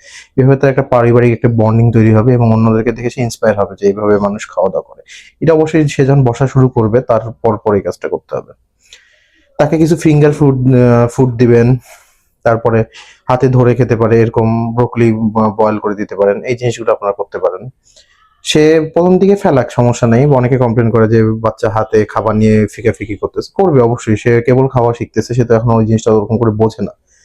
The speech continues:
তার বোঝার মতন বয়সও হয়নি। আপনারাই চিন্তা করেন, আপনারা যখন রান্না বান্না শুরু করেছেন তখন খাবারের লবণ, তেল এগুলো ও বেশি কম হয়েছে, হয়েছে না? তো সে,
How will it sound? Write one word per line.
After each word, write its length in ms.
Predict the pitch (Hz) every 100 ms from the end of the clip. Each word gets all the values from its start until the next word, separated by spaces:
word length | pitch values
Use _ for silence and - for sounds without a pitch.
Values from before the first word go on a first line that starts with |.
| _ _ _ _ -
তার 120 | 123
বোঝার 240 | 123 131
মতন 200 | 131 135
বয়সও 340 | 120 113 113 117
হয়নি। 300 | 101 92 90 _ _ _ _ _
আপনারাই 280 | 123 - 170
চিন্তা 220 | 160 143
করেন, 140 | 113 117
আপনারা 220 | 113 120
যখন 100 | 127
রান্না 240 | 120 117
বান্না 160 | 120 120
শুরু 240 | - 131
করেছেন 420 | 131 113 - 101 101
তখন 320 | 110 117 113 - _ _ _ _
খাবারের 340 | - 135 131 127
লবণ, 560 | 120 117 110 110 113 107 _ _
তেল 300 | 123 113 110
এগুলো 220 | 113 123 127
ও 140 | 131
বেশি 260 | 123 123 135
কম 180 | 139
হয়েছে, 240 | 143 143 143
হয়েছে 240 | 131 -
না? 200 | 190 113 98 _
তো 80 | 120
সে, 500 | 117 131 127 127 123